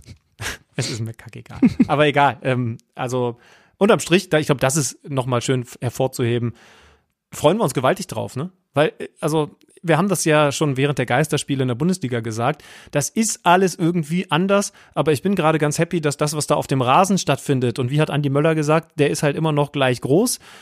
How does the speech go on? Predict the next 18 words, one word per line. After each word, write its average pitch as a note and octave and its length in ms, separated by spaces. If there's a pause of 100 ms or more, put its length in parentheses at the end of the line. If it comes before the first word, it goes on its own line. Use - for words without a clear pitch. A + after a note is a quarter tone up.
(160)
dieses D3 180
Spielfeld F#3 360
gleich D#3+ 160
groß D#3 300
und D3 140
die C3+ 120
Tore E3 260
stehen D#3 220
immer D#3+ 140
noch D#3+ 160
an D3 120
denselben C#3 380
Orten E3 380 (580)
und D3+ 260
da B2+ 160
machen D#3+ 240
die C#3 100
Spieler D3+ 460